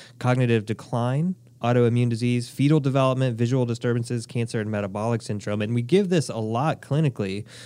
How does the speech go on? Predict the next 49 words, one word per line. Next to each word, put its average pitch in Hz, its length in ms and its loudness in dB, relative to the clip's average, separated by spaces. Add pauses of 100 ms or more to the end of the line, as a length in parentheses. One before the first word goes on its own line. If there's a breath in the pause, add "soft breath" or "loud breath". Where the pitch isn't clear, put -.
(160 loud breath)
uh, 107 380 -2 (300)
I 143 140 0
think 135 240 -2
of 110 120 -2
for, 120 240 0
like, 107 180 0
mood, 127 600 2 (580 loud breath)
cognition, 117 760 0
and 104 260 -6
brain 107 560 -2
development 101 480 -4
and 104 120 -6
brain 101 260 -6
health. 101 360 -6 (300 loud breath)
Um, 98 420 -4 (880)
and 127 160 4
so 135 200 8
I 117 140 4
tend 175 200 6
to 170 40 6
make 143 160 4
a 131 60 4
little 123 160 2
bit 117 120 2
of 107 80 0
a 110 40 -2
distinction 104 640 -4
there 95 380 -6 (340 loud breath)
between 110 300 -2
the 107 160 -4
E 107 60 -2
P 107 200 -2
A 101 160 -2
and 95 80 -6
D 98 160 -4
H 95 160 -6
A. 107 140 -2
And 101 100 -2
at 110 80 -2
the 139 140 4
end 131 80 4
of 123 80 2
the 117 60 2
day, 131 320 2 (100)
fish - 400 0
oil 98 400 -2
as 107 140 -4
a 98 40 -12
whole 113 520 -4